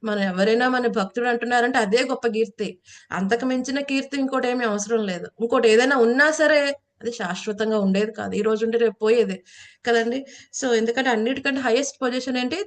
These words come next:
దాస, దాసాను దాస, దాసుడి యొక్క దాసుడి యొక్క దాసుడు. అందుకని ఇదివరకు రోజుల్లో పరిచయం చేసుకున్నప్పుడు మేము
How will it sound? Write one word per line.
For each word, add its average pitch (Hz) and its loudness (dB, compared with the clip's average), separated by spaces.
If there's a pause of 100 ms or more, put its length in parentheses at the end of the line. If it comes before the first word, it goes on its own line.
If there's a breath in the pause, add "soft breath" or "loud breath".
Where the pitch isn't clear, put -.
దాస, 196 -2 (460)
దాసాను 185 -6
దాస, 196 -12 (220)
దాసుడి 190 -4
యొక్క 220 -6
దాసుడి 196 -4
యొక్క 208 -8
దాసుడు. 196 -6
అందుకని 208 0
ఇదివరకు 226 -2
రోజుల్లో 214 0
పరిచయం 220 0
చేసుకున్నప్పుడు 226 -4 (420 loud breath)
మేము 294 -6